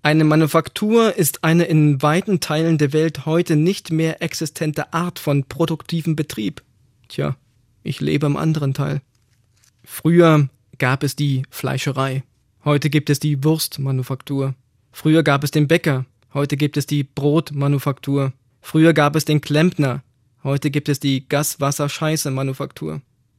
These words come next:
In einer Manufaktur wird alles handgemacht. Handgemacht ist das große Glücksversprechen.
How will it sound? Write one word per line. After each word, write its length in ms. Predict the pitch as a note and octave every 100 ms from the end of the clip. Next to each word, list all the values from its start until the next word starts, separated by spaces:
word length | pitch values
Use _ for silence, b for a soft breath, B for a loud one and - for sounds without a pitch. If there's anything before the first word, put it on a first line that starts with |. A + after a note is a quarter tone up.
| _ D3+
In 100 | E3+
einer 320 | D#3+ D#3 C#3+ b b -
Manufaktur 680 | D#3+ E3 E3 E3+ - G3 E3+
wird 160 | F3 F#3
alles 260 | G#3 -
handgemacht. 760 | F#3+ G#3+ - C#3 C#3 - - - _ -
Handgemacht 960 | F3 A#3 A3 - D3 C#3 C#3+ - -
ist 140 | - -
das 160 | D3
große 380 | C#3 D#3+ F3 D#3
Glücksversprechen. 840 | E3 F3+ - C3+ - C3+ C3 C#3